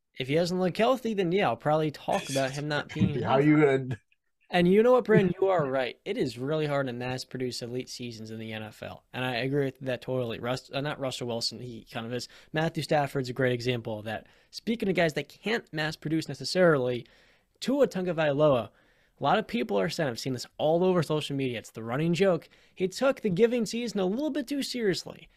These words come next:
Speaker 1: Three interceptions, two of which an absolute, words can't describe how bad the last two were. And the Dolphins have now dropped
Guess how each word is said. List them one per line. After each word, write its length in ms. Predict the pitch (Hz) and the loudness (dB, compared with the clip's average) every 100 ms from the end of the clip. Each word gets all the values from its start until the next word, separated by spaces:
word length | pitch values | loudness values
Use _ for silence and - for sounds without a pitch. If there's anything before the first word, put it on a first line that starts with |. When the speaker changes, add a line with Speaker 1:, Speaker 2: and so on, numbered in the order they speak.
| _ _ | _ _
Speaker 1:
Three 320 | - - 196 220 | -8 0 4 6
interceptions, 800 | 190 151 147 131 - 113 107 - | 6 4 2 0 -4 -10 -10 -10
two 240 | - 196 | 0 2
of 160 | 196 151 | 2 0
which 320 | 143 - - _ - | -4 -4 -12 _ -10
an 100 | 175 | -4
absolute, 600 | 185 180 - 165 165 - _ _ _ _ _ - - _ _ _ _ _ - 165 _ _ - | -4 -4 -8 -8 -8 -12 _ _ _ _ _ -20 -20 _ _ _ _ _ -18 -18 _ _ -2
words 280 | 226 254 - | 2 2 2
can't 220 | 226 190 | -2 -2
describe 440 | 180 - 180 180 | -4 -2 -2 0
how 160 | 151 151 | 0 0
bad 300 | 135 135 139 | 2 0 0
the 20 | |
last 320 | 131 127 - | -2 -4 -6
two 180 | - 131 | -8 -6
were. 460 | 120 127 120 104 - _ _ _ _ - | -2 0 0 -2 -8 _ _ _ _ -8
And 120 | 143 | -6
the 40 | |
Dolphins 580 | 131 139 143 147 135 127 | 0 4 4 2 -6 -8
have 120 | 120 | -10
now 400 | 117 117 120 123 | -8 -6 -6 -6
dropped 480 | 120 120 113 107 | -6 -6 -6 -8